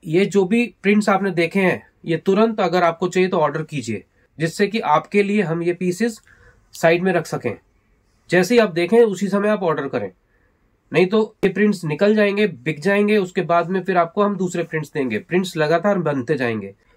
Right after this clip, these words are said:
अभी जो आपने ये कुर्ती set देखा, इसमें हम open piece आपको WhatsApp पे नहीं दिखा पाते, हम उसको folded ही दिखाते हैं। वो किस, इस तरह से दिखता है,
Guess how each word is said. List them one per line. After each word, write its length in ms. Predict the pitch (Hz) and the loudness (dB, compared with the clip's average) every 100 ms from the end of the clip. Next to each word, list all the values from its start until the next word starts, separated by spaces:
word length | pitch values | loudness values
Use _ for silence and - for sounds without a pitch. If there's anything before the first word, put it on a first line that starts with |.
| _ _ _ _ - | _ _ _ _ -6
अभी 240 | 135 196 | -2 0
जो 100 | 208 | 4
आपने 280 | 208 196 214 | 2 2 2
ये 80 | 220 | 2
कुर्ती 360 | 220 190 180 196 | 0 -4 -2 0
set 220 | 214 175 | -2 0
देखा, 480 | 180 175 165 - _ _ _ _ - | 0 0 -2 -4 _ _ _ _ -8
इसमें 580 | 156 - 190 220 233 254 _ _ _ _ _ _ 175 | -8 -6 0 2 2 -2 _ _ _ _ _ _ 2
हम 180 | 214 - | 2 0
open 420 | 180 - 220 220 | -2 2 2 2
piece 400 | 196 202 220 214 | -2 -2 0 2
आपको 580 | 170 170 - 202 233 156 | 2 0 -4 -2 -2 2
WhatsApp 340 | 156 - 202 190 | 0 0 -6 -2
पे 160 | 208 | -2
नहीं 160 | 202 202 | 0 0
दिखा 260 | 185 180 | 0 2
पाते, 420 | 165 160 156 214 - _ 160 | 2 0 -2 -6 -8 _ -4
हम 180 | 175 180 | 0 0
उसको 360 | 180 208 214 | 0 -2 0
folded 360 | 185 170 175 185 | 2 4 4 0
ही 60 | 180 | 0
दिखाते 380 | 170 131 123 | -2 -4 -4
हैं। 180 | 101 - _ _ _ _ _ _ - | -6 -6 _ _ _ _ _ _ -4
वो 100 | 175 | 0
किस, 280 | 214 208 - 170 | 0 -2 -4 -8
इस 220 | - - | -6 0
तरह 180 | 202 196 | 0 2
से 120 | 202 | -2
दिखता 320 | 151 - 113 | -4 -6 -6
है, 200 | 82 | -6